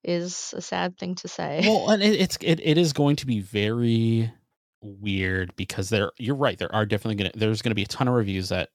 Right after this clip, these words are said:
Speaker 2: ha-, can't really, 'cause you can't really talk about, like, the amazing thing that's ha-, the th-, the amazing things that happen.
Speaker 1: Yeah.
Speaker 2: You're gonna be, read a bunch of reviews that, like, have a bunch of complaints and then really high scores, and it's just, it's not gonna make sense, but it will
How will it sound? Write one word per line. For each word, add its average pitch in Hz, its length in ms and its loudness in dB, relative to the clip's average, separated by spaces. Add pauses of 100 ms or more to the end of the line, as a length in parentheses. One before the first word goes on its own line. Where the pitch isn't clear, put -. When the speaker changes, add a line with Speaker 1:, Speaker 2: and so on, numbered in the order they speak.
(160)
Speaker 2:
ha-, - 240 -4 (480)
can't 101 300 -4
really, 98 300 -2 (400)
'cause - 100 -14
you - 60 -12
can't - 220 -4
really 107 160 0
talk 98 300 -4
about, 95 240 -4
like, 76 280 -8 (380)
the 98 100 -8
amazing 90 440 -8
thing - 200 -20
that's - 160 -14
ha-, - 60 -16 (220)
the 85 80 -8
th-, - 220 -14
the 104 160 -6
amazing 107 360 -4
things 90 180 -12
that 101 120 -14
happen. - 280 -16 (600)
Speaker 1:
Yeah. 180 100 0
Speaker 2:
You're 123 80 2
gonna 120 140 2
be, 107 160 -2
read 110 200 2
a 98 40 0
bunch 104 180 -2
of - 60 -6
reviews 98 300 -4
that, 104 120 -4
like, 65 300 -10 (560)
have 92 160 -6
a 92 40 -8
bunch 95 160 -6
of - 40 -16
complaints 139 440 -6 (120)
and 113 80 -4
then 123 100 0
really 123 160 -2
high 120 140 -6
scores, - 440 -10
and 101 100 -8
it's 98 120 -6
just, 107 140 -6
it's 110 140 -2
not 110 180 0
gonna 135 100 -2
make 120 160 -2
sense, 107 260 -2
but 107 140 -4
it 101 80 -4
will 107 800 -2